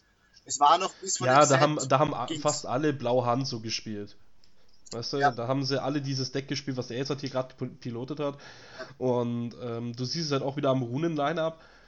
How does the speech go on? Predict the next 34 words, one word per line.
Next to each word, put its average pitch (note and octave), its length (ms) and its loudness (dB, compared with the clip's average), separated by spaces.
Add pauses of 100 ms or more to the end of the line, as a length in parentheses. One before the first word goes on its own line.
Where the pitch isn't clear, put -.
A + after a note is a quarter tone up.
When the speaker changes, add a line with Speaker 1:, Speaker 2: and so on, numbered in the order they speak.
(160)
Speaker 2:
Ähm, B2 340 -2
bis C#3 180 -2
auf C#3+ 120 -4
die C3+ 100 -4
Meisterrune D3 640 -2
von A#2 220 -8
Hanzo C#3 460 -4
ist C3 180 -4
auch - 240 -8
alles B2+ 280 -6
wieder B2 160 -4
Chant A#2+ 320 -4
Rune. D#3+ 300 -4 (460)
Und C3 180 -2
vor C3 120 2
allem C#3 120 0
wieder C#3 140 2
das C3+ 100 -2
Yokai-Fest, B2 640 -2
das A#2 160 -8
ich B2 160 -10
halt A#2+ 160 -4
nicht A#2+ 160 -6
Speaker 1:
Ja. - 80 -4
Speaker 2:
verstehe. A2 480 -4 (360)
Also A2 280 -10 (320)
Speaker 1:
Und B2+ 120 -8
der C3 120 2
Rest C#3 240 -2
ist - 260 -6
eigentlich B2+ 340 -6
das - 240 -8 (680)
gleiche A#2 260 -4
wieder. A#2 320 -4